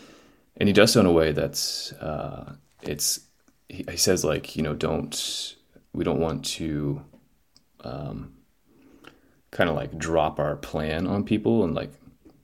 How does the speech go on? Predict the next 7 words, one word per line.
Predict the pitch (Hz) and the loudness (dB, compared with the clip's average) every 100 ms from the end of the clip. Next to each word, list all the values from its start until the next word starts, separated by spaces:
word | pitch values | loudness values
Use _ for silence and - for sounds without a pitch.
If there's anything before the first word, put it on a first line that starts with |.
| _ - | _ -14
force | - 85 80 | 0 0 2
people | - 87 73 | -4 -4 -2
s-, | - - | -4 -6
to | - | -6
submit | 73 76 71 73 71 - | -4 0 0 0 -4 -8
to | 73 71 | -6 -4
our | 73 73 71 71 | -2 -2 -2 -6